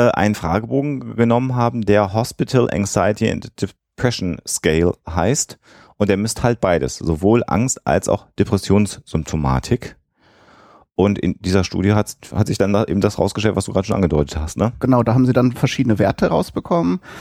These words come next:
Speaker 2: nämlich einmal einen, äh, ja, einen H A D S A, äh, Wert, also für Anxiety, und einen für Depressionen.
Speaker 1: Mhm.
Speaker 2: Und da waren, waren halt die,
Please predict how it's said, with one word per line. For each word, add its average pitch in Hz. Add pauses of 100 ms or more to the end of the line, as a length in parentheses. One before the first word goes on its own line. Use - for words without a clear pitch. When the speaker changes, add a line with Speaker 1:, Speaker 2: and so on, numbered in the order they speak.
(180)
Speaker 2:
nämlich 117
einmal 127
einen, 127 (440)
äh, 113 (120)
ja, -
einen -
H -
A 131
D -
S - (280)
A, 127
äh, 143
Wert, 151
also 120
für -
Anxiety, 143 (360)
und 127
einen 117
für 117 (100)
Depressionen. 147
Speaker 1:
Mhm. 110 (200)
Speaker 2:
Und 123
da 120
waren, 139
waren 143
halt -
die, 156